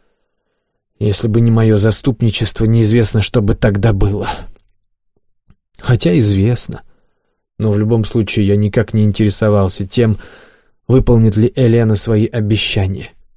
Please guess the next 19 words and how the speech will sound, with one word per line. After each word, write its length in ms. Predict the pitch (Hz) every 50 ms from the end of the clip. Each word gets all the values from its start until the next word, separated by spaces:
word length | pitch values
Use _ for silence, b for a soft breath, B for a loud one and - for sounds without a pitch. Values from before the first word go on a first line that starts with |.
| _ _ _ _ _ _ _ _ _
Я 240 | _ 107 120 135 160
свои 280 | 151 - - 165 165 156
выполнить 480 | 135 151 - - 135 127 120 120 107
собирался, 760 | - - 120 104 98 107 101 101 92 95 113 - - - - - - - _ _ _ _ _ _ _ _ _ _
посещать 560 | - 107 - - 110 - - 131 113 98 -
Лему 400 | 107 107 110 113 117 120 123 107
по 100 | - 113
мере 260 | 104 104 104 98 98
сил 260 | 95 - - 113 110
и 120 | - 131 117
возможности. 760 | 101 101 95 92 95 95 95 92 104 113 - - - - - - _ _ _ _ _ _ _ _ -
Должен 340 | 120 127 131 131 120 117 110
же 120 | 101 104
кто-то 360 | - - 127 110 - 107 b b b b b -
наставить 600 | 110 123 127 - - - 123 113 107 104 98 -
ее 180 | 107 101 107 104
на 120 | 117 117
путь 280 | - - 120 110 - 117
истинный. 480 | 104 - - - 101 95 101 101 -